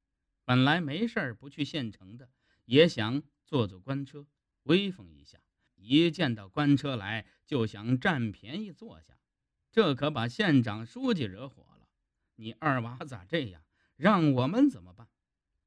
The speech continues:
二娃笑了：“我只管我的车，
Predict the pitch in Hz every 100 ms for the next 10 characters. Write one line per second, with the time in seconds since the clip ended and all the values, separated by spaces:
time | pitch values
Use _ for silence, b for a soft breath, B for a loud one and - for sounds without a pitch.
0 | _ 110 95 92 95 110 80 _ _ _
1 | _ 120 151 151 170 220 175 156 190 113
2 | 73 - 175 -